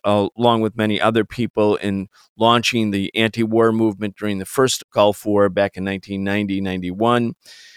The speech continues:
And again, we've worked together on so many different issues. Ramsey Clark is a truly unique figure in modern American history, one of a kind.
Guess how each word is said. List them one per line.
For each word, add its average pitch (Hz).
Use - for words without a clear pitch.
And 127
again, 139
we've 131
worked 135
together 120
on 113
so 147
many 131
different 117
issues. 127
Ramsey 233
Clark 196
is 156
a 156
truly 160
unique 139
figure 127
in 113
modern 117
American 113
history, 180
one 113
of 113
a 117
kind. 139